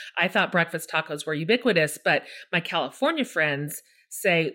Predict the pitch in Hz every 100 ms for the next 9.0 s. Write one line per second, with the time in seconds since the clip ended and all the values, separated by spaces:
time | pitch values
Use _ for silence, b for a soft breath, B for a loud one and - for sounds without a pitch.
0 | - 190 214 - - 202 165 160 - 139
1 | - 139 220 277 170 139 135 160 - -
2 | b b b 185 175 170 175 165 151 233
3 | 240 233 185 180 170 160 160 - 160 -
4 | 208 220 - 160 160 170 175 185 180 147
5 | - 190 165 143 - - - - _ B
6 | B - 208 190 170 233 214 160 170 175
7 | 226 190 190 180 175 165 - - 180 175
8 | 170 - - 165 151 151 156 147 139 131